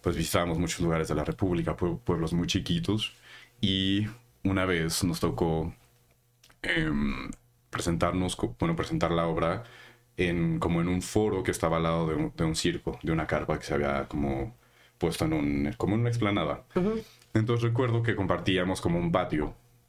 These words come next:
Speaker 1: eh, el teatro y el foro, y el circo, y pues en ese entonces aún habían, yo era muy pequeño, aún habían animales en los circos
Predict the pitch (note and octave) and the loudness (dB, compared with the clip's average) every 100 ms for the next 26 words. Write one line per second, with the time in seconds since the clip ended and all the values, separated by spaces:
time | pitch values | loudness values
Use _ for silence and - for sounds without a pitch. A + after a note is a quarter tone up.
0 | _ E2 D2 C#2+ C#2+ C#2 C2+ C2+ - - | _ -2 0 0 0 0 -2 -4 -6 -4
1 | D2 - E2 E2 E2 D2+ - G#2 E2+ - | 0 2 0 2 0 0 0 0 0 0
2 | D2+ C#2+ C#2+ G2+ E2+ F2+ A2 - - - | 0 0 0 0 0 -2 -4 -12 -20 -20
3 | - - G2+ E2+ E2 D#2 E2+ E2 F2+ F2 | -20 -4 -2 2 0 2 0 0 0 0
4 | E2 E2+ E2 C#2+ D2+ D2+ D#2 D2 D2 C#2 | 0 0 0 0 0 0 0 0 0 -2
5 | - E2+ D2+ D#2 D2+ D#2+ D#2+ E2 G#2+ A2+ | -2 -2 0 -2 -2 0 0 0 -2 -2
6 | F2+ F2 E2 D#2+ D#2+ D#2 D2 C#2 - - | -2 0 0 0 0 0 0 -2 -6 -6
7 | - C#2+ - C2+ - | -4 -2 -4 -6 -8